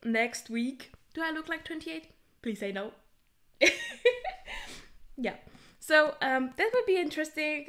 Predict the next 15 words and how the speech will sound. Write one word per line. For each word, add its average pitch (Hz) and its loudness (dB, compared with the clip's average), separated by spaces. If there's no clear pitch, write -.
I'm 302 4
looking 294 -2
forward 277 0
to 254 -4
that 233 -2
video 233 0
and, 202 -4
uh, 202 -14
to 208 -6
this 185 -8
series, 170 -8
because 180 -12
the 208 -4
inheritance 311 -2
cycle 269 -2